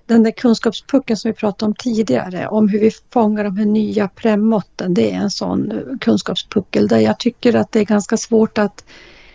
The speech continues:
det är inte bara att vända sig någonstans. Man vet inte att det är just där, där sitter de på den här kompetensen och bara vi får tag på, på den så får vi svaret. För det är inte riktigt någon som sitter på den.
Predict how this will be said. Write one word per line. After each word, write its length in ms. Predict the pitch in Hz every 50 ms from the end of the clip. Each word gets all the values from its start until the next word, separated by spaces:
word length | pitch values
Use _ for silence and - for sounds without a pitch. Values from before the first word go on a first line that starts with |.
| _ _ -
det 100 | - 233
är 40 | 240
inte 200 | 262 226 - 208
bara 160 | 190 214 220
att 100 | 214 220
vända 340 | 254 233 220 214 214 226 220
sig 160 | - - 220
någonstans. 440 | 214 214 - - 202 202 196 - -
Man 140 | 214 214 202
vet 280 | 233 233 226 - -
inte 220 | 220 208 190 - 196
att 120 | 196 -
det 80 | - 208
är 40 |
just 360 | 208 202 226 226 208 - - -
där, 240 | 240 233 214 196
där 120 | 190 226 226
sitter 360 | - - 214 185 - - 214
de 80 | 202 180
på 100 | - 214
den 140 | 196 185
här 80 | 185 196
kompetensen 720 | - - 202 185 - 214 - - 196 202 196 190 - 208 202
och 60 | 185
bara 180 | 208 202 190 190
vi 120 | 214 202
får 120 | - 214
tag 340 | 202 - - 190 196 190 -
på, 240 | - - 190 190 190 - - - - _ -
på 100 | - 214
den 260 | 180 214 208 214 208
så 140 | - 202 180
får 140 | 208 196
vi 80 | 190 208
svaret. 520 | - - - - 127 - - - - -
För 100 | - 226
det 80 | 190 247
är 20 |
inte 180 | 262 233 - 226
riktigt 340 | 190 247 233 - - 208 -
någon 160 | 208 202 202
som 160 | - - 220
sitter 400 | - - - 294 - _ - 294
på 260 | 233 - - - -
den. 220 | 185 160 - 190